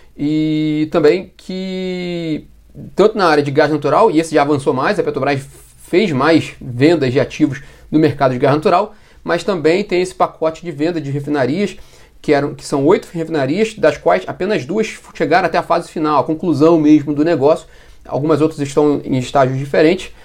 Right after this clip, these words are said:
mas há essa, essa questão, é um termo de compromisso assinado com o cad e que a Petrobras precisa cumprir. Se não cumprir, ela precisa comprovar, porque, explicar por que que não, não cumpriu, e aí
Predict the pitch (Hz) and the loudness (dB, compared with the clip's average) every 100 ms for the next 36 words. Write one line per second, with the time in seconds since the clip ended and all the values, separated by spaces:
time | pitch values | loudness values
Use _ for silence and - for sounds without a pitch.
0 | - - - - 151 160 160 156 - 127 | -20 -20 -12 -2 2 4 2 0 -2 0
1 | 208 285 214 - 139 160 151 - 160 175 | 2 0 -4 -6 -6 -6 -8 -6 -6 -2
2 | 151 143 165 185 180 160 151 143 143 147 | -4 -2 0 0 -2 -4 -4 -2 -2 -4
3 | 135 135 139 165 151 190 226 127 - _ | -4 -4 -4 -6 0 2 0 -2 -14 _
4 | _ - 151 160 160 160 175 202 214 220 | _ -8 -2 -2 2 0 0 -2 0 2
5 | 277 277 185 127 - - - - 175 175 | 0 -2 -2 -2 -6 -20 -20 -4 0 0
6 | 165 170 202 196 185 170 170 165 151 127 | 0 0 0 0 0 0 2 0 2 4
7 | 165 202 151 - 151 139 160 139 196 240 | 2 0 -6 -6 -8 -6 -6 -2 -2 -2
8 | 202 - 156 147 139 - - 139 139 147 | -6 -12 -6 -6 -8 -14 -6 -4 -4 -6
9 | 156 214 311 - - - 170 156 214 | -2 0 0 -2 -14 0 2 2 -2